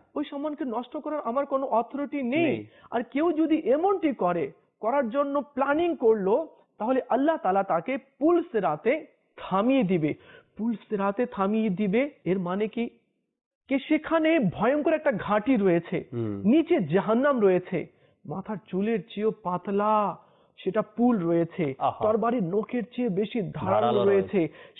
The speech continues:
Speaker 1: সেখানে সুয়ের নখের বরাবরও সেখানে আলো
Speaker 2: নেই।
Speaker 1: নেই। আর সেটা ফাইনাল পরীক্ষা,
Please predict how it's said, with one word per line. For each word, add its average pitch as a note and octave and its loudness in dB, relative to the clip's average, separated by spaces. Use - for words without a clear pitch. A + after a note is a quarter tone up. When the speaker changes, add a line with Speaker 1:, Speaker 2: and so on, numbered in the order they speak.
Speaker 1:
সেখানে C4 0
সুয়ের B3 -2
নখের A#3+ 0
বরাবরও A3+ 2
সেখানে B3 0
আলো G#3+ 2
Speaker 2:
নেই। A#2 -2
Speaker 1:
নেই। C4 2
আর C#4 2
সেটা C#4+ -4
ফাইনাল C4+ 0
পরীক্ষা, D#3+ -2